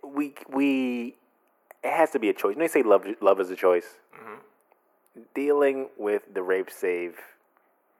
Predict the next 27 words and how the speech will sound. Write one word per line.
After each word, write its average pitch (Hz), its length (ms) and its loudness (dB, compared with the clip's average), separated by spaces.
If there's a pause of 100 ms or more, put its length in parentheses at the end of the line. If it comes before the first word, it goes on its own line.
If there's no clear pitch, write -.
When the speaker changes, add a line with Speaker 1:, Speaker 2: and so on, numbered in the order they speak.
Speaker 1:
dichotomy, 87 520 2 (220)
it - 40 -20 (280)
Speaker 2:
Mm-hmm. 104 160 -6
Speaker 1:
just 117 140 -2
has 101 180 6
to 87 60 -2
be 80 100 -8
a 73 60 -8
choice. - 540 -16 (640)
Speaker 2:
Okay, - 180 -10 (240)
valid. 101 320 -6 (100)
So 104 400 -4 (480)
I've 190 200 0
made 151 180 -10
my 107 120 -4
choice - 260 -18
a - 60 -18
while - 220 -14
ago. - 140 -18 (840)
We're, 151 240 -6
we're 143 200 -10
here, 113 260 -6
we're 107 100 -12
shooting 107 280 -20
and 95 100 -20
shit, 90 300 -18 (160)
and, 92 400 -16